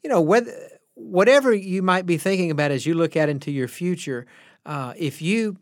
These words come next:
factor that in too much without remembering that God will be with you in the future, whatever you face, God's gonna be right there with you. He's gonna help you through that.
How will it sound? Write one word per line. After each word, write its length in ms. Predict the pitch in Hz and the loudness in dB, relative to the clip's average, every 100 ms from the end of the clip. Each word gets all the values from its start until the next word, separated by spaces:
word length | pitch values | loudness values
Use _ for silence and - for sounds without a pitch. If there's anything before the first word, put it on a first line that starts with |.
| _ | _
factor 480 | - 202 208 208 185 | -2 2 2 2 -2
that 220 | 170 165 | 0 2
in 440 | 175 190 151 139 131 _ _ _ | 0 0 -2 -4 -10 _ _ _
too 200 | - 208 | -6 -2
much 420 | 196 165 160 160 - | 2 2 2 -2 -6
without 500 | 151 147 165 165 - | -2 2 2 0 -4
remembering 560 | 160 139 185 196 151 139 | -4 -2 0 0 -2 -2
that 240 | 135 139 | -4 -2
God 320 | 139 175 180 | 4 4 4
will 140 | 139 143 | 0 -2
be 180 | 151 147 | 0 0
with 320 | 139 196 170 | 0 -2 -2
you 240 | 143 131 - | -4 -4 -4
in 220 | 190 202 | -2 -2
the 60 | 165 | -4
future, 440 | - 190 - 143 | -4 -4 -2 -4
whatever 320 | 131 151 208 | 0 2 2
you 180 | 214 208 | 0 -2
face, 420 | - 208 175 120 | -2 0 0 -4
God's 320 | 127 143 185 151 | 0 0 0 -2
gonna 160 | 160 | -6
be 180 | 147 156 | -4 -4
right 240 | 147 151 | -2 -4
there 180 | 143 147 | -4 -6
with 220 | 135 180 | -6 -8
you. 160 | 151 123 - _ _ | -8 -12 -14 _ _
He's 200 | - 180 | -6 -4
gonna 200 | 170 156 | -2 -2
help 260 | 135 170 165 | 0 0 0
you 120 | 135 | -8
through 320 | - 175 196 | -4 -2 0
that. 340 | 131 117 117 | -2 -6 -8